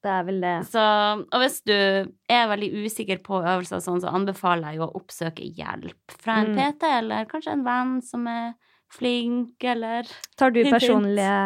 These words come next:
Speaker 1: personlige trenertimer, holdt jeg på å si?
Speaker 2: Eh, faktisk ingen akkurat nå, men, eh, kanskje etter hvert.
Speaker 1: Det burde du gjøre da.
Speaker 2: Vi får se.
Speaker 1: Ja.
Speaker 2: D M me.
Speaker 1: Ja.
Speaker 2: <laughs> Neida.
Speaker 1: Slide into the D M. Det synes jeg du skal
Speaker 2: Nå
Speaker 1: gjøre.
Speaker 2: ga du sånn tegn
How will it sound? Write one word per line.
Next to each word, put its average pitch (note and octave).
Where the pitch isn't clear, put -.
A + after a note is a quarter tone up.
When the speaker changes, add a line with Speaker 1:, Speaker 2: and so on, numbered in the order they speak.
Speaker 1:
personlige A3
trenertimer, G#3+
holdt C4
jeg A#3+
på C#4
å E4+
si? F4+
Speaker 2:
Eh, A#3
faktisk C#4
ingen C4+
akkurat G3+
nå, B3
men, G#3
eh, A#3
kanskje F#4
etter E4
hvert. F4+
Speaker 1:
Det F#3+
burde C#4+
du G#3
gjøre F#3
da. F#3
Speaker 2:
Vi D#4+
får E4
se. D#4
Speaker 1:
Ja. E4
Speaker 2:
D B3
M B3
me. E3+
Speaker 1:
Ja. G#3+
Speaker 2:
<laughs> -
Neida. A#3+
Speaker 1:
Slide C#4+
into C4+
the B3
D B3+
M. A3
Det G#3+
synes E4+
jeg G#3
du G3
skal D4+
Speaker 2:
Nå G#3
Speaker 1:
gjøre. B3
Speaker 2:
ga D4+
du B3+
sånn G3
tegn A3+